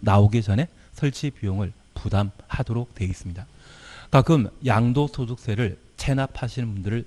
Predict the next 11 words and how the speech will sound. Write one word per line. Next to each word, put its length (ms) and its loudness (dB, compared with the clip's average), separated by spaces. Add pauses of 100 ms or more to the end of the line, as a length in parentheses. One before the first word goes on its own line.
찾아다니는 680 -2 (460)
세무팀 540 -2
있지 160 -6
않습니까? 480 -10 (3000)
삼, 160 6
사 120 8
기동대. 380 0 (800)
우리 220 12
헌법 560 2
삼십사 520 -6
조에는 380 -4